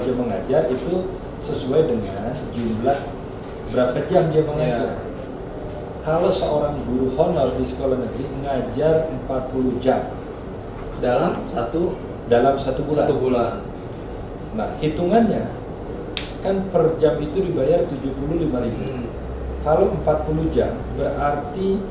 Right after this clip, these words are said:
Speaker 1: empat puluh kali tujuh puluh lima ribu sama dengan tiga juta.
Speaker 2: Tiga juta.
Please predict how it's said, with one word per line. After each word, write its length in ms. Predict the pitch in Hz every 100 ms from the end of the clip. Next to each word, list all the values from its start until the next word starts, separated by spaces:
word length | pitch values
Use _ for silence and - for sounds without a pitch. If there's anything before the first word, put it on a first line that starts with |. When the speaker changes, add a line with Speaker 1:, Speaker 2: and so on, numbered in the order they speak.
| - - -
Speaker 1:
empat 480 | - - 143 139 151
puluh 240 | 165 185
kali 240 | 151 147
tujuh 320 | 147 135 175 175
puluh 320 | 143 139 131
lima 160 | 127
ribu 320 | 127 - 127 113 - -
sama 320 | - - 127
dengan 240 | 117 127 -
tiga 240 | 127 107
juta. 320 | - - -
Speaker 2:
Tiga 240 | - - 117
juta. 320 | - 113